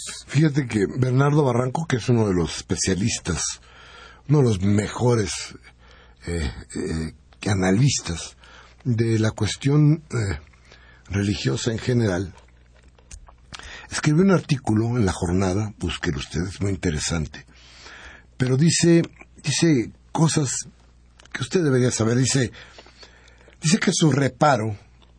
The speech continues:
en contra del Teletón está motivada, motivado porque es una obra, la del Teletón, vinculada, oiga usted bien, a los legionarios de Cristo.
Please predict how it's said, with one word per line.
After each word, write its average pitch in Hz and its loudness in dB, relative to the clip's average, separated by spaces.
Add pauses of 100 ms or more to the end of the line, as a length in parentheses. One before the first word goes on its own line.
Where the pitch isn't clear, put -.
(120)
en 78 -10
contra 104 -4
del 113 -2
Teletón 104 -4 (480)
está - 2
motivada, 151 4 (140)
motivado 123 2
porque 120 -2
es - -4 (140)
una 165 4
obra, 139 2
la 113 2
del 95 -2
Teletón, 135 0 (600)
vinculada, 165 4 (320)
oiga 147 2
usted 143 0
bien, 165 2
a 123 2
los 113 4
legionarios 117 0
de 127 0
Cristo. 131 0